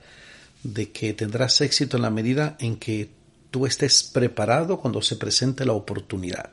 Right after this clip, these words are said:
Hay personas que tienen la oportunidad pero no tienen la preparación. O hay personas que tienen la preparación y no le ha llegado la oportunidad. Uy.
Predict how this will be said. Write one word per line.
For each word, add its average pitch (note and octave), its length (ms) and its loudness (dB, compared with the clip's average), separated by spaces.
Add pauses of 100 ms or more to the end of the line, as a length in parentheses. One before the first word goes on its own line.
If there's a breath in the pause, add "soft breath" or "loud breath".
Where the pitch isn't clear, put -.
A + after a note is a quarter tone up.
(960 loud breath)
Hay G#2+ 160 -4
personas A#2+ 440 2
que G#2+ 80 -6
tienen C#3+ 200 0
la E3+ 60 6
oportunidad D3+ 500 0
pero C#3 140 -2
no C3 80 2
tienen D3 200 2
la C3+ 100 2
preparación. A#2+ 680 -4
O G#2 80 -6
hay G#2+ 60 -6
personas A2 380 2
que G2 100 -4
tienen A2+ 220 -2
la C#3+ 100 2
preparación D#3 600 2
y C#3+ 80 6
no D#3 100 10
le D3+ 60 4
ha C#3 40 4
llegado B2+ 220 4
la G#2 60 0
oportunidad. F#2+ 640 -6
Uy. G3+ 180 10